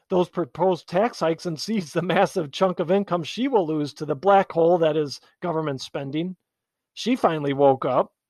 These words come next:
Now, the other, I guess, if you read this, I, I'll post a story, but, you know, a couple of the, Joy Behar, the other, couple other ding-dongs on The View,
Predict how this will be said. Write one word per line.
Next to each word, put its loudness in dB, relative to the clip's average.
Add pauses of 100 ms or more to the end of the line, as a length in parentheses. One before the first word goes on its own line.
(420)
Now, 4
the 6
other, 6
I 4
guess, 0
if -10
you -4
read -4
this, -8
I, -8 (140)
I'll 2
post -4
a -8
story, 2
but, 2 (460)
you -4
know, 4
a 0
couple 2
of 4
the, -2
Joy 2
Behar, 4
the 0
other, 2
couple -2
other 0
ding-dongs -2
on -2
The -4
View, 0